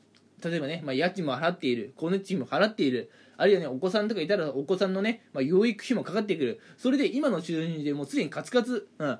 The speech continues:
これでね、家のローンとかもあったらさらに大変だと思うんですよ。収入減るっていうのは。うん。なんでね、まあ、そういったことも考えると、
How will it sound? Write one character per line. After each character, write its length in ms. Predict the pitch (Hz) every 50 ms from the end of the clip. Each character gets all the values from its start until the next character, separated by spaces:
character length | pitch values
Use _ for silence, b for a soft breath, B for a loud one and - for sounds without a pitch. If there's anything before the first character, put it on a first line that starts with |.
| b b b b b b
こ 120 | - 208
れ 60 | 226
で 100 | 247 269
ね、 200 | 262 269 277 - - -
家 220 | 139 190 254 320
の 120 | 339 302
ロ 140 | 254 311 370
ー 40 | 370
ン 40 | 294
と 60 | 233
か 100 | - 156
も 80 | 151 156
あ 20 |
っ 40 | 151
た 100 | 147 139
ら 120 | 131 120 -
さ 160 | - 330 381
ら 60 | 415
に 100 | 214 156
大 180 | 160 254 294 311
変 140 | 302 370
だ 100 | 403 427
と 80 | 359 254
思 140 | 190 165 156
う 20 |
ん 60 | 151
で 60 | 135 123
す 120 | - 131
よ。 120 | 113 - -
収 280 | - - - 196 180 170
入 140 | 170 165 156
減 160 | 135 - 175
る 40 | 180
っ 40 | 190
て 180 | 190 - -
い 60 | 131 127
う 20 |
の 100 | 113 104
は。 140 | 107 101 - - -
う 80 | 139
ん。 220 | 143 131 110 98 - - b b b b b b b b b b
な 140 | 196 285 370
ん 80 | 392
で 100 | 277 165
ね、 240 | 156 156 185 196 b b b b b b
ま 80 | - 123
あ、 40 |
そ 240 | 120 - 180 226 269
う 60 | 294
い 40 | 285
っ 20 | 294
た 100 | 302 -
こ 120 | 247 226
と 100 | - 294
も 100 | 233 170
考 140 | - 165 165 180 196 208
え 60 | 185
る 100 | 151 143
と、 220 | 185 156 - -